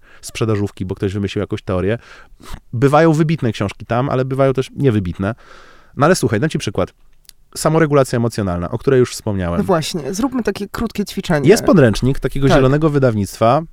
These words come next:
Speaker 1: Psychoregulacja emocjonalna, podręcznik, e, jakby wręcz zawodowy, w sensie
Speaker 2: Tak.
Speaker 1: jak, w jaki sposób pracować z pacjentem. I można go sobie kupić i przerobić.
Speaker 2: I
Speaker 1: To
Speaker 2: traktować siebie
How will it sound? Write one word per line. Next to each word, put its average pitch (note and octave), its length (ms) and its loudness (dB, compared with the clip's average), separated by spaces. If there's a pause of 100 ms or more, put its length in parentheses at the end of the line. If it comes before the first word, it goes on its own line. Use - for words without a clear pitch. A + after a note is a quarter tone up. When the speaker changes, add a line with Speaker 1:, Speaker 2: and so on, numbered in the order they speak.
(160)
Speaker 1:
Psychoregulacja C3+ 800 2
emocjonalna, A2 760 -2
podręcznik, B2 580 -4 (120)
e, G#2+ 640 -2 (640)
jakby C#3 180 -4 (200)
wręcz F3+ 300 0
zawodowy, E3+ 480 0
w - 40 -16
sensie B2 220 -4
Speaker 2:
Tak. C#3+ 80 2
Speaker 1:
jak, C3+ 100 0
w C#3+ 40 -8
jaki F#3+ 120 -4
sposób - 240 -6
pracować D#3+ 360 -2
z - 40 -14
pacjentem. F#2 520 -4 (1040)
I C3+ 100 4
można E3+ 420 4
go E3 120 -4
sobie D3+ 280 -6 (180)
kupić - 600 -10
i C3+ 60 -10
przerobić. A2 880 -4 (1000)
Speaker 2:
I - 80 0
Speaker 1:
To - 40 -10
Speaker 2:
traktować A3 460 0
siebie F#3+ 460 -2